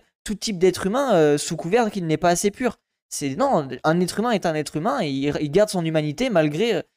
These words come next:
les pires atrocités qu'il a faites, quoi. J'ai pas d'idée sur ce qu'il faut faire, comme tu dis, euh, c'est pas un, euh, c'est pas un sujet, il y a que ton stream où on en, on parle de ça. C'est possible, monsieur Hibou, ouais, que c'est un peu, il y a sûrement que mon stream où on parle de ça. Euh, mais c'est vrai que moi, c'est un sujet qui va me toucher de plus en plus parce que, bah,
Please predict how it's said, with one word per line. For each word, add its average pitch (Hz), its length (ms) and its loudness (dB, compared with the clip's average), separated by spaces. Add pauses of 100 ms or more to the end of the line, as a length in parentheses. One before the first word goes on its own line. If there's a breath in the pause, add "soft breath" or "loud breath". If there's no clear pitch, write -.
(120)
les 139 140 0
pires 175 260 0
atrocités 160 460 -2
qu'il 180 160 -8
a 208 80 2
faites, - 240 -6
quoi. - 140 -8 (1800)
J'ai 151 100 -2
pas 202 140 2
d'idée 202 200 0
sur 185 160 0
ce 165 120 -4
qu'il 165 160 -10
faut 170 160 2
faire, 202 340 2
comme 160 160 0
tu 160 180 -8
dis, 185 280 0
euh, 151 80 4
c'est 143 160 -2
pas 190 100 0
un, 185 160 0
euh, 139 520 0
c'est - 140 -4
pas 185 140 0
un 175 60 0
sujet, 160 320 -2
il 165 80 -2
y 147 40 2
a 139 60 2
que 180 220 0
ton 170 180 -8
stream 202 300 -2
où - 20 -2
on 143 120 -4
en, 143 200 0
on 143 100 -4
parle 180 180 2
de 156 100 2
ça. - 240 -6 (580 loud breath)
C'est 180 200 6
possible, 214 400 2
monsieur 208 340 2
Hibou, 208 220 2
ouais, 196 140 4
que - 80 -10
c'est - 140 -2
un 156 80 6
peu, - 140 -8
il 156 60 2
y 160 40 4
a 160 100 4
sûrement 208 280 0
que - 120 0
mon 196 160 0
stream 202 280 -4
où - 20 0
on 143 80 -2
parle 151 200 2
de 151 100 2
ça. - 180 -4 (380 soft breath)
Euh, 135 200 2
mais 160 200 4
c'est 190 100 0
vrai 202 160 0
que - 20 -18
moi, 190 120 0
c'est 196 100 -2
un 170 60 0
sujet 190 220 0
qui 165 100 -10
va 151 80 0
me 143 40 -8
toucher 160 240 -6
de 147 60 -12
plus 170 100 -4
en 190 100 2
plus 294 180 -2
parce 147 160 -2
que, 147 100 -4
bah, 135 220 2